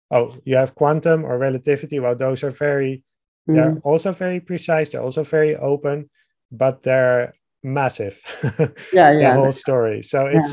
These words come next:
Speaker 1: somewhere in between a definition and, and, uh, a whole theory.
Speaker 2: Yeah, no, it can, of course, never be a whole theory of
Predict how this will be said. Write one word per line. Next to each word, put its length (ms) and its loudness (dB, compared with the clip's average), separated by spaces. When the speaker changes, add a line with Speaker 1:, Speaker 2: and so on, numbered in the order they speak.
Speaker 1:
somewhere 240 -2
in 180 -2
between 300 -4
a 80 -2
definition 880 -4
and, 280 -6
and, 300 -6
uh, 340 -4
a 160 4
whole 220 4
theory. 600 -8
Speaker 2:
Yeah, 420 2
no, 380 2
it 180 -2
can, 360 6
of 180 -6
course, 280 4
never 300 4
be 320 -2
a 60 -2
whole 540 8
theory 540 2
of 240 -6